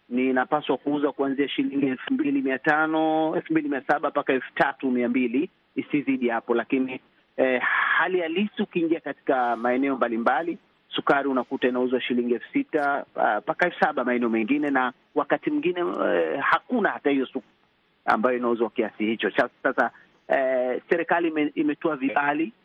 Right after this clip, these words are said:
kutokana na huo upungufu wa sukari ambao uliuona,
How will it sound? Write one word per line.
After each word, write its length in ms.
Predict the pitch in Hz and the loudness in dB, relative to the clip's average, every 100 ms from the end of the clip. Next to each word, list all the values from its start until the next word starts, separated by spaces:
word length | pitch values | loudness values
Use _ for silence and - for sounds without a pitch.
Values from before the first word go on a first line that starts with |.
| - | -12
kutokana 420 | - 131 147 143 | -4 0 2 2
na 80 | 131 | 2
huo 180 | 139 139 | 2 0
upungufu 480 | - 127 139 - | -4 -10 -6 -2
wa 60 | 127 | -2
sukari 460 | - 127 - 131 127 | -2 -6 -2 0 0
ambao 200 | 123 127 | 0 0
uliuona, 540 | 123 123 127 139 151 | 0 0 0 -2 -6